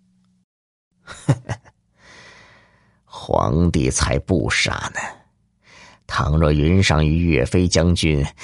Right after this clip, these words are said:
将金兵赶出大宋，甚至灭了金国，那么徽钦二帝就会回朝。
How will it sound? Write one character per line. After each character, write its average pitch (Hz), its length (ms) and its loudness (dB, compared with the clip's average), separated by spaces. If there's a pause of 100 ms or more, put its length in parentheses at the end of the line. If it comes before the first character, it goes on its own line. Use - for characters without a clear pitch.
(140)
将 65 280 -2
金 80 340 0
兵 78 260 0
赶 67 320 -2
出 - 220 -4
大 - 220 -6
宋， - 140 -4 (440)
甚 - 280 -4
至 - 220 -6
灭 90 460 4
了 52 100 -4
金 73 300 -4
国， 53 260 -8 (500)
那 62 140 0
么 - 160 -10 (360)
徽 82 420 0
钦 87 180 2
二 82 220 4
帝 80 200 -2 (180)
就 65 180 0
会 71 140 -2
回 104 340 -2
朝。 - 340 0